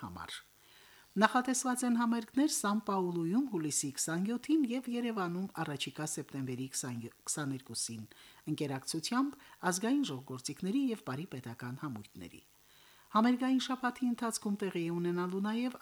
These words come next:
արվեստի գործերի ցուցահանդես Երևանի քաղաքապետարանում։ Համերգաշարի նպատակն է Արցախի երաժշտական դպրոցների համար գնել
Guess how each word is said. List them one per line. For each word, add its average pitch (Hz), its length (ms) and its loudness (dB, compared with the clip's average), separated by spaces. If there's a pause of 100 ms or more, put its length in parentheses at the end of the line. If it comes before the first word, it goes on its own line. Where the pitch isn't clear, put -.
արվեստի 156 400 -2
գործերի 147 480 -4
ցուցահանդես 131 760 -2 (360)
Երևանի 139 480 0
քաղաքապետարանում։ 127 1040 -6 (480)
Համերգաշարի 143 720 -2
նպատակն 247 560 -2
է 247 40 2 (200)
Արցախի 220 480 0
երաժշտական 139 800 -4
դպրոցների 117 560 -10
համար 180 340 2 (380)
գնել 226 360 4